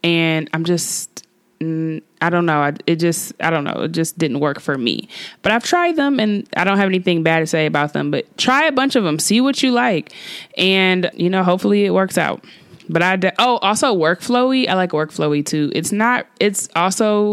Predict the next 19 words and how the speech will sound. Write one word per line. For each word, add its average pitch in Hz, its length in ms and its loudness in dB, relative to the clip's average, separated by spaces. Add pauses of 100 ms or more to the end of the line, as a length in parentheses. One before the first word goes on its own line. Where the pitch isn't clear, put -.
like, 160 240 -2
more 160 160 0
like 156 160 0
a 151 60 0
bulleted 160 420 0
list 156 420 -2
web 165 320 2
interface, 226 500 2
but 180 120 2
I 175 80 2
like 151 240 0
it - 100 -2
too. 160 180 -2
And 165 80 0
I 185 60 0
think 233 180 0
it 208 80 2
has 170 140 0
an 160 80 -2